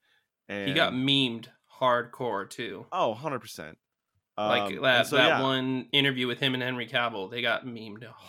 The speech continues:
Speaker 1: hardcore.
Speaker 2: Yeah. And I'm, that's the other thing is, like, I, it's great to see that Ben Affleck's coming back. It's great to see that Henry Cavill is committed to play Superman. I,
Speaker 1: Yes.
Speaker 2: it's great to, oh,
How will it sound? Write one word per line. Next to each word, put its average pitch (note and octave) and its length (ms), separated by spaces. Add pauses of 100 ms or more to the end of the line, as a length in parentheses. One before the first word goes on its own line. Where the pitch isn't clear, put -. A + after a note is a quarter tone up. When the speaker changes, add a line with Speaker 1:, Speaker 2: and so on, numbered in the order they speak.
Speaker 1:
hardcore. A#2+ 800 (920)
Speaker 2:
Yeah. E2 200 (480)
And D3+ 100
I'm, E3+ 180
that's E3 240
the F#3 100
other F3+ 140
thing G#2+ 160
is, G2 120
like, A2 220 (500)
I, B2+ 80
it's A#2 160
great D#3 380
to D#3+ 80
see C3 240
that G#2+ 180
Ben G2 140
Affleck's G#2+ 420
coming G2 220
back. F#2 260
It's - 160
great A#2+ 360
to A#2+ 60
see A#2+ 200
that G#2 200
Henry G#2+ 320
Cavill F#2+ 520
is F2+ 380 (500)
committed G2 460
to G#2 80
play F#2+ 200
Superman. F2+ 720 (640)
I, - 220
Speaker 1:
Yes. - 40 (100)
Speaker 2:
it's - 160
great B2 400
to, C#3 140
oh, G#2+ 140